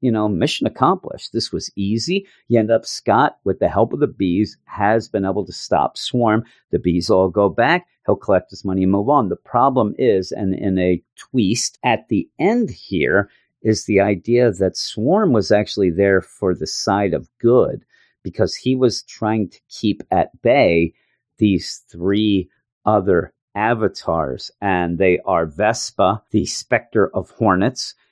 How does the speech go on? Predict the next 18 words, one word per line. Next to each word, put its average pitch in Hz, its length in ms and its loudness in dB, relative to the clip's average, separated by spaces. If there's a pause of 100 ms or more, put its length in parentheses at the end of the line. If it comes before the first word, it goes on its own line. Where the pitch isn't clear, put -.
(120)
You 92 80 -4
got 95 240 0
Thread, 117 460 0
the 104 100 2
Silkworm 101 960 0
Ghoul, 117 520 0 (300)
who 139 160 0
might 165 380 -4 (100)
be 131 200 0
the 95 260 -2 (160)
ugliest 87 720 -2
of 78 320 -4
them. 80 220 -4 (260)
And 113 160 0
then 104 120 2
you 98 80 2
have 85 160 0
Tusk, - 500 -2